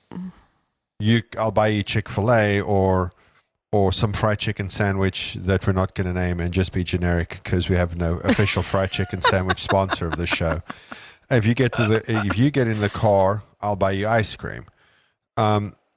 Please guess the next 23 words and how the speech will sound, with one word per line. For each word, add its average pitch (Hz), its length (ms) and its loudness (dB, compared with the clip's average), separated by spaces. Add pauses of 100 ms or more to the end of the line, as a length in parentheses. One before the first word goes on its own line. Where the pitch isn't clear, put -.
(420)
on 131 160 2
the 120 60 6
face 175 320 2
of 117 80 0
that, 113 200 2
that 117 140 2
actually 113 280 0
does 107 180 4
seem 95 200 -2
like 92 180 -2
a 90 40 -10
compromise 85 600 -2
because 90 400 -2
I 113 140 2
get 120 180 -2
what 120 140 4
I 139 120 4
want, 104 440 0
you 101 100 0
get 98 160 2
in 113 80 0
the 131 100 0
car, 92 380 0